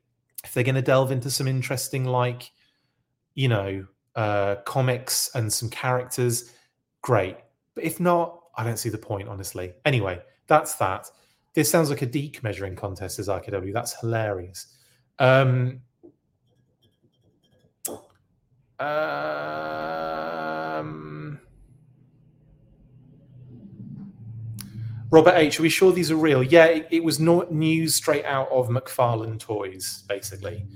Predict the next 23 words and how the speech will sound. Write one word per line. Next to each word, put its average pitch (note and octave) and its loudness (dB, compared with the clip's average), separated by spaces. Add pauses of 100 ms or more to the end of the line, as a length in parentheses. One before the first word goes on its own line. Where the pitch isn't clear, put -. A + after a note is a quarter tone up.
(300)
So, G2+ 0
yeah, G2+ 0
it's B2 -6
real. G2 0 (720)
Um, A2 0
"Full C#3 0
Force B2 -2
morning," A#2 2
says G2 -8
Robert G2+ -2
Kalupatan. G#2 -8
Is D3+ -6
it G3+ -6
in F3 -6
the F3+ -2
morning F#3 -4
where F#3 -6
you F#3+ -6
are? G3 -10 (640)
Um, B2 4
yeah, D#3 10
I, E3+ 8
I'm E3+ 2